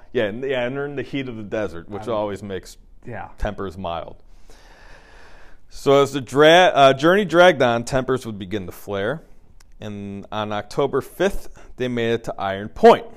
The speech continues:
Speaker 1: At this point, two wagons become entangled, and John Snyder, a teamster of one of the wagons, began to whip his oxen.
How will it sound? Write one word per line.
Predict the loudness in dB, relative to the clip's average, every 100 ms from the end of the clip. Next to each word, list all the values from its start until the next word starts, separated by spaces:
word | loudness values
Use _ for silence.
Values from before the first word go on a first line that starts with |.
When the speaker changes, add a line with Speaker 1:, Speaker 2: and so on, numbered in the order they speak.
| -20 -20 -20 _ -16
Speaker 1:
At | -12 -4
this | -4
point, | -2 -2 -2 -4 -10
two | -6 -4
wagons | 2 4 4 0 -8
become | -10 -10 -4 -6 -4
entangled, | -4 -2 0 0 -4 -10 -14 -20 -20 -20 -20 -20 -20 -20 -18
and | -10 -8
John | -4 0 0 0
Snyder, | -4 -8 -2 0 0 -2
a |
teamster | -2 -4 -4 -6 -6 -6
of | -6 -8
one | -8 -8
of |
the | -8
wagons, | -6 -6 -8 -12 -12
began | -14 -8 -6 -4 -6
to | -6
whip | -6 -6 -8 -8
his | -12 -10 -2
oxen. | 0 0 -2 -18